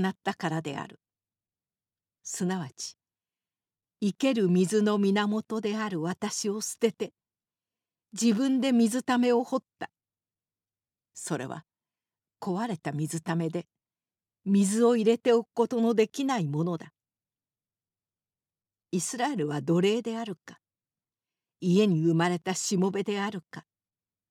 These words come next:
それならなぜ、囚われの身となったのか。獅子は彼に向かって吠え、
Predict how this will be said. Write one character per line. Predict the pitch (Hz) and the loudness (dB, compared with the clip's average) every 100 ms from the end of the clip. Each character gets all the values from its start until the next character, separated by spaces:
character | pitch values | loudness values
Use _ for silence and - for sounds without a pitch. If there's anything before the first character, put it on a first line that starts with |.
| _ _ _ _ _ _ _ _ | _ _ _ _ _ _ _ _
そ | - 160 | -10 -4
れ | 180 | -4
な | 185 208 | -4 -6
ら | 160 | -8
な | 156 208 | -8 -10
ぜ、 | - - _ _ _ _ _ - | -14 -20 _ _ _ _ _ -8
囚 | - | -4
わ | 143 165 | -2 -2
れ | 156 165 | -2 -2
の | 160 | -2
身 | 175 | -4
と | - 165 | -2 -2
な | 170 | -2
っ | - | -4
た | - | -10
の | 123 | -10
か。 | - - _ _ _ _ _ _ _ _ _ _ _ _ _ _ _ _ | -14 -20 _ _ _ _ _ _ _ _ _ _ _ _ _ _ _ _
獅 | - - 285 | -6 0 0
子 | - 165 | 0 -2
は | 156 - _ _ _ _ | -4 -10 _ _ _ _
彼 | - 302 262 | -2 2 4
に | 196 | 4
向 | 196 | 2
か | - 202 | 0 -6
っ | - | -2
て | 196 | -6
吠 | - 226 | -4 -6
え、 | 180 | -6